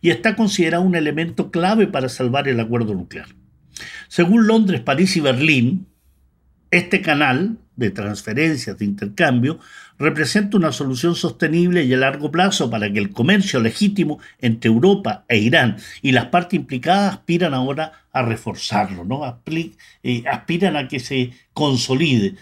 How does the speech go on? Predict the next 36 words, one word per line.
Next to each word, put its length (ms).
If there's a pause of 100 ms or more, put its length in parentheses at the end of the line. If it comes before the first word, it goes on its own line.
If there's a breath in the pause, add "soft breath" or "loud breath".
(400 loud breath)
Veremos 380
cómo 220
reacciona 520
Estados 340
Unidos 400
frente 340
a 60
estos 300
socios 500 (400 soft breath)
que, 120
si 140
bien 200
son 200
firmantes 540
del 120
acuerdo 320
nuclear, 480 (200 soft breath)
son 260
socios 500
y 100
aliados 380
de 80
Estados 320
Unidos, 300
también 360
saben 460 (500 soft breath)
que 80
la 120
política 400
de 60
inversiones 580
que 120
pueden 260
desarrollar 540
en 140
Irán 380